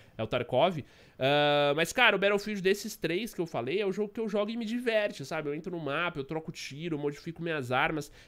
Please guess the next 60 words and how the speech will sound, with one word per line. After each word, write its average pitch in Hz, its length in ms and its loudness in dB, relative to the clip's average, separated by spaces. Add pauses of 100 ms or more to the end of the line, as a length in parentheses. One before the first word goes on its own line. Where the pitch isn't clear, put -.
É, 120 140 0
eu 120 60 2
não 160 140 0
sou 160 340 2
um, 123 160 -2
como 127 200 -8
eu 127 40 -4
já 139 60 -6
falei 135 200 -6
várias 151 320 0
vezes 139 100 -12
aqui, 120 100 -12
eu - 20 -8
não 123 80 -8
sou 131 100 -8
um 123 40 -6
membro 123 160 -6
hardcore, 117 320 -6
eu 117 40 -2
jogo 117 240 -6 (100)
vários 135 300 2
outros 127 240 -6
jogos, 113 220 -4
então 117 120 -6
pra 120 120 -6
mim 113 100 -4
se 120 120 -12
o - 20 -6
jogo 117 180 -4
não 117 120 -4
tá 120 140 -4
bem, 117 280 -2
eu 113 100 -2
simplesmente 113 500 -8
troco 113 460 -4
e - 20 -8
espero 120 400 -2
ele 120 100 -2
melhorar. 107 500 -6 (240)
Mas 135 120 -2
realmente 196 300 2
tá 202 80 -2
começando 190 320 -4
a - 20 -6
me 202 80 -6
dar 196 80 -4
um 196 40 -6
pouquinho, 190 300 -6
tipo - 180 -12
assim, 190 160 -6
de 180 100 -6
cara, 214 340 -4
olha 202 100 -4
a 220 40 -4
chance 240 380 -4
que - 60 -10
eles 233 100 -6
têm 226 120 -4
na 226 120 -2
mão. 143 160 -2